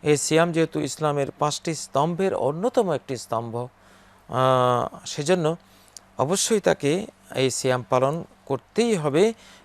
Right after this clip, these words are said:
কোনো মুরব্বির কথা, অভিভাবক, অভিভাবিকার কথা, মায়ের কথা, বাপের কথা ইত্যাদি কারো কথা এটা ভঙ্গ করা যাবে না। যদি কারো কথা যদি এটা ভঙ্গ করেন, তাহলে শিরক হয়ে যাবে। কারণ আল্লাহ বলছেন, "সিয়াম পালন করো,"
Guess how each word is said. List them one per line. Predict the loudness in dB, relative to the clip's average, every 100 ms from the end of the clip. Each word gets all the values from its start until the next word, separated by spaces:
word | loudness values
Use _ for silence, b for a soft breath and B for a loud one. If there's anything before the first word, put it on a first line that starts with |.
| -4
কোনো | 0 2
মুরব্বির | 2 0 2 0
কথা, | 2 0 0 -2 -2
অভিভাবক, | -2 2 4 6 4 2 -2
অভিভাবিকার | 0 0 0 0 -2
কথা, | 0 -4 -2 -2
মায়ের | 0 2 2 0
কথা, | -4 -6 -8 -8 b b b -16
বাপের | -6 0 2 2 0
কথা | 0 -2 -2
ইত্যাদি | -2 -6 -6
কারো | 0 0 0 -2
কথা | 0 2 4 4
এটা | 4
ভঙ্গ | 2 -2 -4
করা | 0 6 6 4 b b b b -14 -2
যাবে | 2 2 0
না। | 0 -2 -2 b b b b -6
যদি | -4 2
কারো | 2 2
কথা | 0 -4
যদি | -4 -4
এটা | -2 0
ভঙ্গ | -2 0 2
করেন, | 2 0 -4
তাহলে | -6 -4
শিরক | -4 -4 -4
হয়ে | -4
যাবে। | -2 -2 0
কারণ | 0 0 -4 B B 2
আল্লাহ | 4 4 2
বলছেন, | 2 2 -4 -4
"সিয়াম | -2 0 2
পালন | 0 0 0
করো," | 2 4